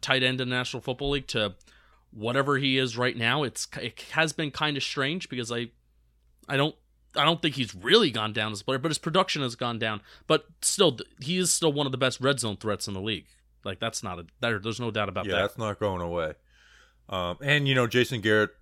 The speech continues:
Speaker 2: you know, Jason Witt, Jason Garrett, Jason Witten stuff, like, I don't think that's totally, um, fake either. But, I mean, both these guys are gonna be used a ton when healthy, though, too. You know, so
Speaker 1: Yes.
Speaker 2: it's like we kinda might be splitting hairs here a little bit.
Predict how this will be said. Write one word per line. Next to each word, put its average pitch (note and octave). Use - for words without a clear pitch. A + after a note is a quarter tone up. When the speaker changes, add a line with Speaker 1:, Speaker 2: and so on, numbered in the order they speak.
Speaker 2:
you D3+
know, F#2+
Jason A#2+
Witt, A2
Jason C3+
Garrett, A#2+
Jason A2+
Witten A2
stuff, -
like, F2+
I F#2
don't F#2+
think F#2+
that's F2+
totally, D#2+
um, D#2
fake -
either. D#2+
But, -
I D3+
mean, F3+
both F#3
these E3+
guys D3
are A#2
gonna A#2
be G#2+
used G2
a F2+
ton E2
when D#2+
healthy, D#2
though, -
too. -
You F2+
know, D#2
so -
Speaker 1:
Yes. B2
Speaker 2:
it's F#2
like -
we F#2
kinda G2
might F2+
be F2
splitting E2
hairs D#2+
here D#2+
a D#2+
little E2
bit. -